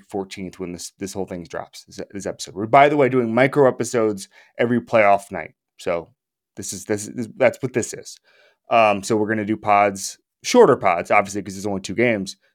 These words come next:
Saturday, Sunday, Monday, and then next weekend as well. Um, but I think the answer right now is alarmingly small for coach,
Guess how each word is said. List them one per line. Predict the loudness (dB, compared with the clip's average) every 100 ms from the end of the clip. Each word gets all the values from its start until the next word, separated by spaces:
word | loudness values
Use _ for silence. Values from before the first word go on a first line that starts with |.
| -2
Saturday, | 2 2 2 0
Sunday, | 0 -2 0 0 -2 -10 _ -2
Monday, | 2 4 4 4 -2
and | -8 -6
then | -4 -6 -6
next | -6 -6
weekend | -8 -8 -8
as | -10
well. | -14 -14 _ _ _ _ _ _ _ _
Um, | 4 4 2 -8 _ _ _ _ _ _ _
but | -2 4 4 2 _ _ _ _ _
I | 0 0
think | 0 0 2
the | 2 2
answer | 0 -2 -6 -6 -10
right | 0 2 2
now | 0 0 0 -2 -4
is | -6 -2
alarmingly | -4 -4 2 4 4 0 -4 -6
small | -6 -10 -12 -14 _ _ _ _ _ _ _ _ _
for | _ -2 2 4 4 2 0 -6 _ _ _ _ _ _ _ _ -2
coach, | 2 2 -2 -12 -12